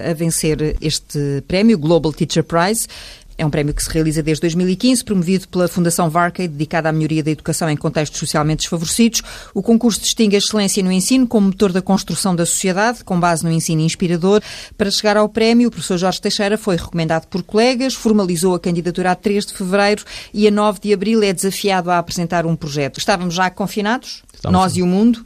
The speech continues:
Speaker 2: Exatamente.
Speaker 1: Portanto, quando recebe este desafio,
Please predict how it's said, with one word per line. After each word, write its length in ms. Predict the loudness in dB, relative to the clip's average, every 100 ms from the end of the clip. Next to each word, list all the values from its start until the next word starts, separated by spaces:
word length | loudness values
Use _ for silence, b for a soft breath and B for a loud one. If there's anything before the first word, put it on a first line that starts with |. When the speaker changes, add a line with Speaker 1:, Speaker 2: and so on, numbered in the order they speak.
| -10
Speaker 2:
Exatamente. 560 | -4 -2 0 0 0 0
Speaker 1:
Portanto, 320 | -2 -2 0
quando 180 | 0 0
recebe 640 | 0 0 2 0 -4 -4
este 440 | 0 0 -2 -10 -8
desafio, 720 | 0 0 2 0 0 -2 -6